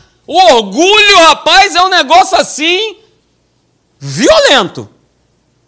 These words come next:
Então não tem nada a ver com aparência. Quando o diabo, ele permite ao mundo, né, achar que o mundo, que a pessoa ser humilde é uma pessoa que,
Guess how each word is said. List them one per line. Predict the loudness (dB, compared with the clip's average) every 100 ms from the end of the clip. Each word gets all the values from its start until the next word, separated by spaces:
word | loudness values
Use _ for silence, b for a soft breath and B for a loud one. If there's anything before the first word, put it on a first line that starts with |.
| _ _ _ _ _ _ _ _ _ _ _ _
Então | -12 -10
não | -8
tem | -8
nada | -8 -6
a |
ver | -6
com | -8 -8
aparência. | -8 -8 -8 -12 -12 -14 -16 _ _ _ _ _ _ _ _ _ _ _ _ _ _ _ _ _ _ _ _ _ -12
Quando | -10 -8
o |
diabo, | -6 -2 0 0
ele | -4
permite | -4 -6 -6 -8 -10 -14 -18 b b
ao | -4 -4
mundo, | -4 -4 -4 -6 -6
né, | -6 -6
achar | -6 -6 -4 -6
que | -6
o |
mundo, | -8 -10 -10 -14 B B
que | -10
a |
pessoa | -8 -8 -8
ser | -6
humilde | -6 -6 -8 -8
é |
uma | -10
pessoa | -10 -12 -10 -10
que, | -10 -12 -14